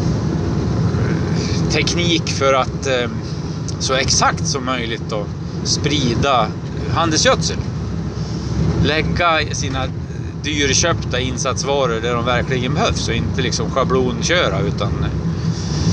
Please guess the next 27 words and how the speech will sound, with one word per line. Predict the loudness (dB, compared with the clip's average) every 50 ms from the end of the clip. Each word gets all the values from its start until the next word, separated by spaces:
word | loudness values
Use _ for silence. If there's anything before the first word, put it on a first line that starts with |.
| 4 4 4 4 4 4 4
verkligen | 2 2 2 2 2 2 2 2 2 2 2
på | 0 0 0 2
kvadratmeternivå | 2 2 4 4 4 2 2 2 0 0 2 0 0 0 2 2 4 4 4 2
få, | 2 2 0 0 0 0 -2 -2 -2 -2 0 0
få | 2 2 2 4
till | 2 2 4 4 4 4 2 0 0 0 0 0 0 0 0 0 0 -2 0 0 0 0 2 2
att | 2 2
här | 2 2 2
behövs | 2 2 2 0 0 -2 -2 -4
det | -4 -2 -2 -2 -4 -4 -6 -4 0
sex | 0 2 2 2 0 0 0 0 0 -2 -4
kilo. | -6 -6 -6 -6 -8 -8 -8 -8 -10 -10 -10 -10 -10 -10 -10 -10 -10 -8 -8 -8 -6 -4 -2 -2 0
Men | 0 0
här | 2 2 2
borta | 2 2 2 2 0 -2 -2
behövs | -2 0 0 0 0 -2 -2
det | -4 -4 -4 -4 -4 -6 -6 -6 -4 -2
sex | -2 0 0 0 0 0
kilo. | 0 0 -2 -2 -4 -4 -6 -6 -6 -6 -6 -6 -4
Och | 0
där | 0 0 2
borta | 2 0 0 0 -2 -2
behövs | -2 0 -2 -2 -2 -2 -4
det | -4 -6
tvåhundrasex | -4 -2 -2 0 2 2 2 2 0 0 0 -2 -2 -2 -2
kilo. | -4 -4 -4 -4 -6 -6 -6 -6 -8 -8 -8 -8 -6 -6 -4 -4 -2 -2 -2 0 0 2 2 2 2 0 2 2 2 0 0 0 0 0 0 0 0 0 0 0 0 0 0 2
Den | 2 2 2 2 0